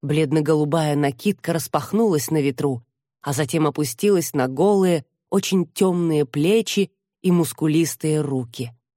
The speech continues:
Брови мужчины казались больше глаз.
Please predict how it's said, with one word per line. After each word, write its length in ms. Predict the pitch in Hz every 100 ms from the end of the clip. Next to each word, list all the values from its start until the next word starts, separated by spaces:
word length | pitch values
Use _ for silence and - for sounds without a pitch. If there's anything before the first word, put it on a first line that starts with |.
| _ _ _ _ _ _
Брови 420 | - 156 165 156 156
мужчины 600 | 160 165 - 214 202 139
казались 500 | 156 147 180 165 151
больше 440 | 151 185 165 190
глаз. 500 | 190 180 123 - -